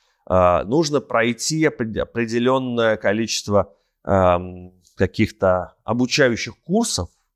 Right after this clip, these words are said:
Ам, их можно пройти онлайн. Ты заходишь в свой личный кабинет на сайте,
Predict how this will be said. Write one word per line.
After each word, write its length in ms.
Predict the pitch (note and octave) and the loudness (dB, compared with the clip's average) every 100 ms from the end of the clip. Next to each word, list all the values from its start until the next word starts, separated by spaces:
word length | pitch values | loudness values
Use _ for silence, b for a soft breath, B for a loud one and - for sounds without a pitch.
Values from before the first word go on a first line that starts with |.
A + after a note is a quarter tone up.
| _ _ _ | _ _ _
Ам, 600 | - - - G#2 G2 G2 | -4 -2 -2 -4 -4 -6
их 260 | - B2 - | -6 -6 0
можно 320 | D3 C3+ A#2+ | 2 2 0
пройти 480 | G#2 A#2+ A2+ A2+ B2 | -2 0 0 0 -4
онлайн. 760 | G#2 A2 G#2+ G#2+ F#2+ B2 F#3 - _ | 0 0 2 2 2 -2 -6 -12 _
Ты 140 | D#3 - | -2 0
заходишь 580 | B2+ A2+ F3 D#3+ A2 A2 A2 A2+ - | -2 0 2 0 -2 -8 -14 -20 -12
в 40 | |
свой 300 | - C#3 D3 | -4 2 2
личный 320 | B2+ B2+ A#2+ | 2 -4 -6
кабинет 480 | A2+ A#2+ A#2+ A2+ F2+ | -10 -4 0 0 -2
на 140 | - | -4
сайте, 400 | G2+ F3+ G#3 - | -6 -6 -6 -8